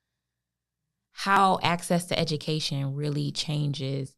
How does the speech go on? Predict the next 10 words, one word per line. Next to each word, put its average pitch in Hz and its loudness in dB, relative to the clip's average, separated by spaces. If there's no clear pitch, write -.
the 131 -4
trajectory, 135 -8
not 139 -4
only 143 -2
for 131 -6
that 147 -4
specific 190 -4
student, 240 -2
but - -2
their 143 -6